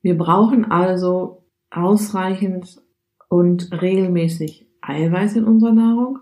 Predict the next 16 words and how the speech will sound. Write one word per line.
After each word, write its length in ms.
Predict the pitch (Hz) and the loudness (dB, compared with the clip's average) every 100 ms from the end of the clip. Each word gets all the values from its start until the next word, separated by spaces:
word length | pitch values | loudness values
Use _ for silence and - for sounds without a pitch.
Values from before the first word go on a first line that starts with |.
| - _ _ | -16 _ _
Und 160 | - 165 | -6 -4
ich 120 | 165 | -2
empfehle 480 | 175 170 202 196 175 | -4 -2 0 0 -2
auch 160 | 165 | -6
gleich 440 | - 165 165 208 208 | -4 -2 0 0 -2
dazu, 500 | 180 180 - 180 202 | -6 -8 -6 -4 -2
und 120 | 196 | -2
das 160 | 175 170 | -2 -4
wird 220 | 175 175 | -6 -6
auch 220 | 170 165 170 - 165 | -8 -8 -10 -12 -6
dann 160 | 165 | -2
ein 180 | 165 165 | -2 -2
Thema 340 | 165 185 180 | -2 -4 -2
einer 220 | 175 165 165 | -4 -2 -2
der 140 | 160 | 2
nächsten 680 | 185 - - 202 185 170 170 | 2 0 -2 -2 0 0 -4